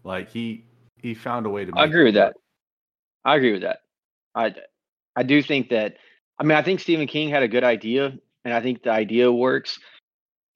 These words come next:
Speaker 2: But I think a different or lesser director or creator, as far as the movie goes, I think
Speaker 1: Mm-hmm.
Speaker 2: this definitely ends up becoming like a,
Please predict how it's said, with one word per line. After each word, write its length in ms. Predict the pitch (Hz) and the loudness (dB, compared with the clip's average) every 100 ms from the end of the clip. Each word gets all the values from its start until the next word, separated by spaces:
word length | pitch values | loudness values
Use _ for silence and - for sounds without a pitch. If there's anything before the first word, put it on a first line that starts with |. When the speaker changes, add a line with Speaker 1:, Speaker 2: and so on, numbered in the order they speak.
| - 110 | -8 2
Speaker 2:
But 120 | 127 | 6
I 100 | 120 | 6
think 220 | 131 135 | 4 2
a 180 | 127 107 - _ | 2 2 -6 _
different 420 | 131 123 135 120 | 2 4 0 0
or 160 | 113 110 | 0 2
lesser 480 | 110 107 120 107 | 2 2 -2 -2
director 520 | 98 104 107 101 113 107 | -4 0 0 0 -2 -2
or 80 | |
creator, 540 | 98 - 110 104 107 92 - | -4 -2 0 2 0 -2 -8
as 120 | 107 | 0
far 200 | 117 110 | 6 6
as 180 | 104 - | 4 -4
the 80 | 113 | -4
movie 340 | 107 117 131 | 2 2 2
goes, 520 | 135 160 165 165 - - _ _ _ 123 | 4 6 6 4 -2 -10 _ _ _ 0
I 80 | |
think 140 | 123 117 | 2 2
Speaker 1:
Mm-hmm. 40 | |
Speaker 2:
this 120 | 117 | 0
definitely 340 | - 123 127 117 | 4 2 4 0
ends 120 | 113 | 2
up 120 | 113 | 0
becoming 420 | 107 - 117 110 | 0 -4 -2 -2
like 320 | 107 104 101 107 | 2 2 2 -2
a, 240 | 104 | -4